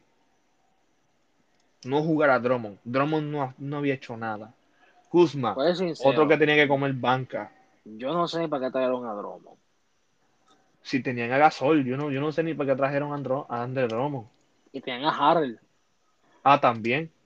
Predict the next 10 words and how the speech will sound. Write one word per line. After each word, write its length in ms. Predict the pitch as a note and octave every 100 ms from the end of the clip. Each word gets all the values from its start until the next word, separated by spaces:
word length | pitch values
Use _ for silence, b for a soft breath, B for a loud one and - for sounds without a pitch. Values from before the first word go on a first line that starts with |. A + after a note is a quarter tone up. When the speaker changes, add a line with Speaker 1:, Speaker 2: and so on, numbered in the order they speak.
| _ _ _ _ _ _ _ _ _ _ _ _ _ _ F#4 _ _ _ _ _ _ _ _ _ _ _ _ _ _ _ _ _ -
Speaker 1:
Ay, 280 | D#3 F#3
ay, 200 | D#3 D#3+
ay, 200 | F3+ E3+
no, 180 | E3+ F#3+
no, 140 | F3+ F#3+
no, 180 | G3
no, 180 | G3+ G#3
no, 220 | G#3+ A#3+
no, 220 | A3 B3 A#3
no. 460 | C4+ D#4 C4+ D#3+